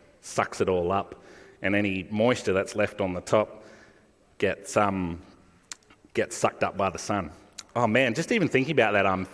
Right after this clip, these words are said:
I'm thirsty. I'm thirsty. I think I might try one of these things up here. Um, um,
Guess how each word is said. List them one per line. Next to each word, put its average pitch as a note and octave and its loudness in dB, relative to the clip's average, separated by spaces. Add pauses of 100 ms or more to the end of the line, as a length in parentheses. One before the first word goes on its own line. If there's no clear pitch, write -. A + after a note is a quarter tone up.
I'm G2 0
thirsty. F2+ 0 (1160)
I'm G2+ -4
thirsty. G2 0 (880)
I - -14
think D#3+ 4
I D#3+ 6
might C3 6
try A2 6
one G#2+ 4
of F2+ 2
these F#2 0
things F2 0
up F2+ -4
here. F#2+ -2 (320)
Um, F#2+ -4 (2000)
um, C#3+ 4